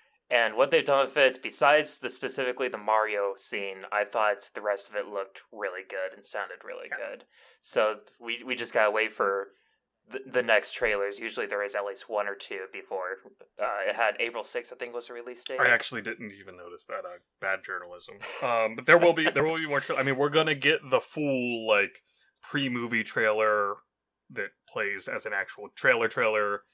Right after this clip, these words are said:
Speaker 2: in the theaters
Speaker 1: Yeah, you gotta
Speaker 2: type
Speaker 1: wait
Speaker 2: of
Speaker 1: for
Speaker 2: thing.
Speaker 1: that narrator whatever
Speaker 2: In a,
Speaker 1: trailer.
Speaker 2: in a world where mushrooms are literally everywhere. One
Speaker 1: Person
Speaker 2: man.
Speaker 1: from my head screaming.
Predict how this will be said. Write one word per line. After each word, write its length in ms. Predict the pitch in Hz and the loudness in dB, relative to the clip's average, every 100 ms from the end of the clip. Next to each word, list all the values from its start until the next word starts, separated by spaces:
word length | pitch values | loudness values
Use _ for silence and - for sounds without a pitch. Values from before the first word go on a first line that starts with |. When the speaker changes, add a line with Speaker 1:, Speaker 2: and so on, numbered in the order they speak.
| _ _ _ _ 131 | _ _ _ _ -8
Speaker 2:
in 160 | 101 | -8
the 60 | 92 | -12
theaters 440 | - 127 113 107 | -8 -2 0 0
Speaker 1:
Yeah, 80 | 104 | 0
you 40 | 104 | 0
gotta 80 | 135 | 2
Speaker 2:
type 60 | 131 | 4
Speaker 1:
wait 60 | 123 | 2
Speaker 2:
of 40 | |
Speaker 1:
for 80 | 123 | 4
Speaker 2:
thing. 40 | 117 113 | 4 4
Speaker 1:
that 60 | 110 | 4
narrator 880 | 113 113 107 104 104 104 104 101 98 110 | 4 6 4 2 2 2 2 0 -4 -2
whatever 260 | 101 98 | 0 0
Speaker 2:
In 60 | 120 | 0
a, 40 | 98 98 - 98 95 120 | -2 -8 -12 -12 -6 -2
Speaker 1:
trailer. 180 | 135 165 | 0 0
Speaker 2:
in 40 | |
a 40 | 151 | 0
world 380 | 117 90 87 101 | -2 -4 -10 -6
where 200 | 117 120 | -4 -2
mushrooms 580 | 117 135 - 107 90 87 | 4 2 2 -8 -12 -6
are 160 | 90 | -6
literally 720 | 87 98 117 135 165 185 202 - | -6 -4 0 0 0 -4 -4 0
everywhere. 520 | 135 - 95 - - - - - - _ _ _ _ _ _ _ _ _ _ _ _ _ _ _ _ _ _ - - _ 113 | 0 0 -12 -14 -12 -12 -14 -16 -20 _ _ _ _ _ _ _ _ _ _ _ _ _ _ _ _ _ _ -20 -20 _ 0
One 300 | 139 - 123 | 4 6 4
Speaker 1:
Person 220 | 113 120 | 0 6
Speaker 2:
man. 480 | 131 117 95 92 95 | 8 8 6 0 -2
Speaker 1:
from 100 | 101 | -4
my 120 | 98 101 | -6 -2
head 180 | 104 - | -2 -2
screaming. 600 | - 98 101 98 107 | -6 -8 -6 -8 -8